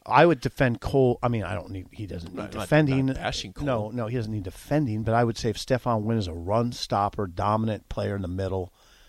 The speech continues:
Speaker 1: that would, that would be very helpful.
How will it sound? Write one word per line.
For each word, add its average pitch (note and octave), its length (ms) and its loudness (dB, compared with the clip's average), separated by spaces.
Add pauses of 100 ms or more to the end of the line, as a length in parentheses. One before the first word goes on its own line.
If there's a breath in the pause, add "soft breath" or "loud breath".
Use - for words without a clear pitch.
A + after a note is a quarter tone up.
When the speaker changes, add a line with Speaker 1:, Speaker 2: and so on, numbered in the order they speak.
(120)
Speaker 1:
that F#2 180 -2
would, F2 140 -10 (200)
that F#2 180 -2
would F#2 140 -10
be F2 320 -12 (340)
very F2+ 340 -10
helpful. - 420 -18